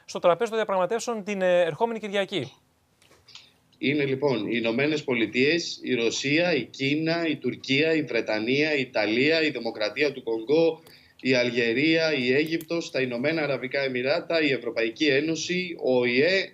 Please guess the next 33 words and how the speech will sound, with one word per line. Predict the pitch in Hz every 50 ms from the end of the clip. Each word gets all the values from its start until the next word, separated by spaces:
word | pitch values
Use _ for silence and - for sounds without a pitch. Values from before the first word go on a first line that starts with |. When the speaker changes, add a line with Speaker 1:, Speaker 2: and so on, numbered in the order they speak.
| _ -
Speaker 2:
η | - - 139
Αφρικανική | 127 123 - 135 135 127 127 127 127 127 - 180
Ένωση | 170 160 165 165 180 175 - - 190 180
και | - - 165
ο | 156 151 151 151 147 143
Αραβικός | 147 147 143 143 147 143 - 160 156
Σύνδεσμος. | - 151 135 117 104 90 - 85 80 - - -
Speaker 1:
Μάλιστα. | 160 165 151 - - 131
Κρατάμε, | - - 160 151 - 180 190 208
λοιπόν, | 208 190 170 - - 208 208 190
τη | 170 180
Ρωσία, | 156 156 156 143 - - 226 196
η | 160 147 147
οποία | 143 135 - 185 180 165
φαίνεται | - 185 180 170
ότι | 160 139 180
είναι | 180 185 185 175
πλέον | - 175 190 196 190 170 - - - - - -
ο | - 143 143
νέος | 151 180 208 226 214 -
προσκεκλημένος, | - 190 170 - 185 170 - 165 160 156 170 202 202 170 139 131 156 190 180 - -
ε, | 185 175 160 156 151 151 147 143 143 135
καθώς | - 160 156 - 214 214 - -
μέχρι | 208 226 214 190 208
πρότινος | 160 - 233 247 240 - 233 240 240 226 - - - - - _
δεν | - 202 262 277
είχαμε | 254 - 196 165
κάποια | 147 143 131 - 143
ενημέρωση | 131 127 123 123 120 123 113 -
για | 123 123
το | 113 113
θέμα | - 127 120 113
αυτό. | 104 - - 110